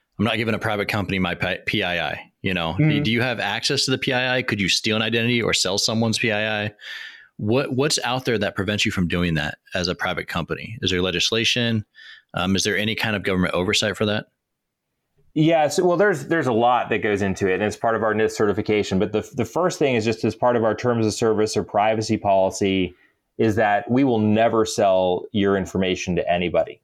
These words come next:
Speaker 2: The only person who controls the, uh, the disclosure of your information,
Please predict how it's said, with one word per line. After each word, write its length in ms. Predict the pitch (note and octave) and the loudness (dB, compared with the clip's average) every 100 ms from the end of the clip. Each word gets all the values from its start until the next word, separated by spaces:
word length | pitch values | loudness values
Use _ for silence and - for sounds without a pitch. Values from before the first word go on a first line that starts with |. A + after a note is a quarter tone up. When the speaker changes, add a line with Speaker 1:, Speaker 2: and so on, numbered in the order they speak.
| - | -2
Speaker 2:
The 140 | G2+ | 0
only 240 | G#2+ B2 | 2 0
person 360 | A#2 A#2 G#2+ G#2+ | 0 0 0 0
who 140 | G2+ | 0
controls 720 | F#2 F#2+ - G#2 F2+ F#2 F#2 - | 0 -4 -2 0 2 0 -2 -2
the, 500 | G2 F#2 F2+ F2+ F2+ - | 0 2 2 0 -2 0
uh, 300 | F#2 F2+ F2 | 4 4 2
the 80 | F2 | 0
disclosure 540 | F2 - G2 F#2+ F#2+ | -2 -2 0 0 0
of 100 | F2+ | 0
your 140 | F2+ F2 | 2 0
information, 760 | F2 F2+ F2+ F2 F#2 F2 E2+ | -2 -2 -2 0 -2 -2 -2